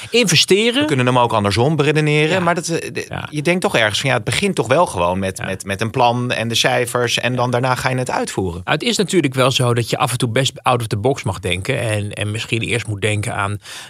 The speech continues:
Speaker 2: eh, k-, qua volgordelijkheid eerst de probleemanalyse moet maken, vervolgens dan concludeert hoeveel geld daarvoor nodig is en dan vervolgens bedenkend waar dat geld vandaan moet komen. Wat iets anders is dan zeg je: "We hebben een x aantal miljard te verdelen en daarna gaan we kijken waar we het aan uitgeven." Hè, dat, dat,
Speaker 1: Hmm.
Speaker 2: dat kan een andere benadering zijn.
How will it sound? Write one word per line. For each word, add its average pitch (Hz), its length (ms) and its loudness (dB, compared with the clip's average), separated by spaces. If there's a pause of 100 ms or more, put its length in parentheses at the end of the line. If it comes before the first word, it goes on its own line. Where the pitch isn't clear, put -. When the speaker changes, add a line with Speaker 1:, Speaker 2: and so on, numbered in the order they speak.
Speaker 2:
eh, 95 440 -4 (340)
k-, - 140 -12
qua 107 140 0
volgordelijkheid 113 800 0
eerst 110 220 -2
de - 60 -8
probleemanalyse 110 880 0
moet 92 160 -2
maken, 98 320 0
vervolgens 107 560 -2 (340)
dan 117 500 2
concludeert 107 500 0
hoeveel 107 220 0
geld 123 200 2
daarvoor 110 240 0
nodig 95 280 2
is 107 160 -2
en 104 60 -4
dan 104 100 -2
vervolgens 113 540 2 (160)
bedenkend 113 520 0
waar 113 120 2
dat 110 120 -2
geld 113 180 0
vandaan 123 280 2
moet 110 140 -2
komen. 95 400 0 (300)
Wat 117 140 0
iets 117 160 0
anders 120 300 0
is 104 100 -4
dan 104 120 -2
zeg 107 240 -4
je: 113 80 -6
"We 107 80 -2
hebben 104 320 0 (560)
een 113 220 -2
x - 100 0
aantal 113 260 0
miljard 113 300 2
te - 60 -6
verdelen 98 400 0
en 101 100 -2
daarna 104 240 2
gaan 107 180 0
we 95 80 -4
kijken 101 280 -4
waar 101 100 0
we 95 60 -6
het 101 100 -6
aan 104 60 0
uitgeven." 98 640 -2
Hè, 139 80 -2
dat, 139 220 -6
dat, 127 160 -4
Speaker 1:
Hmm. 101 140 -2
Speaker 2:
dat 120 140 -8
kan 139 160 0
een 127 60 0
andere 117 300 0
benadering 117 520 -2
zijn. 98 280 -4